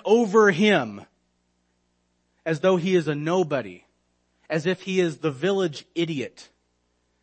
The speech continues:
as if he is mentally insane, as if he is delusional, as if he is somebody who must answer to them, but they will have to answer to him when he sits on his throne.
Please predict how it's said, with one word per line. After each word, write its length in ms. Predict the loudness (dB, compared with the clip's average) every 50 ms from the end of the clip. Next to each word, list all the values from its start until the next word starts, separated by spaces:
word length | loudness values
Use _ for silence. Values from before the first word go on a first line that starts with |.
| _ _
as 160 | -8 -4 -2
if 180 | -2 -4 -2 -4
he 140 | -2 0
is 260 | 0 0 -2 -4 -10 _ _ _ _ _ _ _ _ _ _ _ _ _ _ _ _ _ _ _
mentally 680 | -8 -4 -4 -4 -4 -4 -10 -8 -6 -4 -4 -4 -4 -6
insane, 840 | -8 -8 -8 -12 -14 -16 -10 -8 -8 -8 -8 -10 -12 -16 _ _ _ _ _ _ _ _ _ _ _ _ _ _ _ _ _ _ _ _ _ _ _ _
as 160 | -12 -10 -4 -4
if 140 | -4 -4
he 100 | -2 -2
is 140 | -2 -2 -2
delusional, 1000 | -6 -4 -4 -2 0 0 0 2 2 0 -2 -4 -6 -8 -8 -8 -10 -14 -18 _ _ _ _ _ _ _ _ _ _ _ _ _ _ _ _ _ _ _ _ _ _ _ _
as 140 | -4 -2 0
if 100 | -2 -2
he 180 | 0 0 2 4
is 240 | 4 2 0 -6 -14 _ _ _
somebody 500 | -4 0 0 2 4 2 2 2 0 -2
who 200 | -2 -2 -2 -2
must 460 | 0 2 2 2 2 2 -2 -8 -14 -8
answer 460 | -4 -4 -2 -2 -4 -6 -6 -8 -8
to 200 | -8 -6 -8 -8
them, 440 | -6 -4 -4 -2 -4 -4 -6 -10 -12
but 160 | -14 -14 -10
they 140 | -6 -6 -4
will 200 | -4 -4 -4 -4
have 180 | -4 -4 -6 -8
to 100 | -12 -14
answer 320 | -12 -10 -12 -12 -14 -12
to 100 | -12 -12
him 400 | -10 -8 -8 -8 -8 -8 -10 -12 -14 _ _ _ _ _ _
when 140 | -8 -8 -6
he 180 | -4 -4 -4 -4
sits 340 | -6 -6 -8 -8 -8 -8 -8
on 140 | -8 -8
his 240 | -6 -6 -8 -8 -8
throne. 500 | _ _ -14 -12 -10 -10 -12 -14 -18 -20